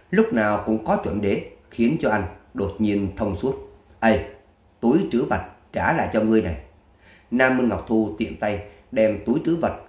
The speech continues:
của Diệp Đá Hào trả trở về. "Hành vi này của ngươi, ta rất thích đó." Diệp Đá Hào nhếch miệng, cười một tiếng, rất tự giác tiếp nhận. Nhân sinh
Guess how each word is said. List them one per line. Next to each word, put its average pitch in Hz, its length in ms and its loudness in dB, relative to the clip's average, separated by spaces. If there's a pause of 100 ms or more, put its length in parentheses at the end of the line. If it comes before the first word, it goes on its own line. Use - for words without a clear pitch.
của 123 260 -2
Diệp 104 180 -2
Đá 160 80 -2
Hào 87 260 -4 (300)
trả 90 260 -2
trở - 280 -6
về. 85 300 -4 (460)
"Hành 113 280 4
vi 131 180 2
này 101 180 2
của 110 60 -4
ngươi, 113 200 2 (360)
ta 95 360 2
rất 120 120 -4
thích - 180 -6
đó." 139 120 -2 (960)
Diệp 123 220 2
Đá 165 80 4
Hào 107 180 4
nhếch 196 200 0
miệng, - 180 -4 (240)
cười 113 200 0
một 101 180 -4
tiếng, 123 200 0 (320)
rất 180 240 0
tự 87 160 -4
giác - 340 -6
tiếp 170 180 0
nhận. 98 140 -4 (460)
Nhân 117 220 4
sinh 113 200 -2